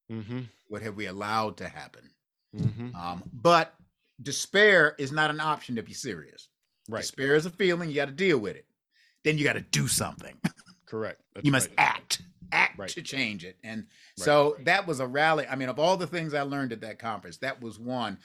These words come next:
Speaker 2: that we must engage this seriously. And so when I became presiding bishop, I made it one of the three pillars, um, uh, priority pillars, evangelism, racial reconciliation and justice,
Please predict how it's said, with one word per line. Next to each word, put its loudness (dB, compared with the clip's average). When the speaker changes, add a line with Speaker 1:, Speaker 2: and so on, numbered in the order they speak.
Speaker 2:
that -8
we -2
must -4
engage -6
this -10
seriously. -12
And -14
so -6
when -8
I -6
became -4
presiding -4
bishop, -6
I -8
made -8
it -12
one -10
of -14
the -14
three -10
pillars, -10
um, -8
uh, -18
priority -4
pillars, -10
evangelism, -10
racial -10
reconciliation -10
and -12
justice, -14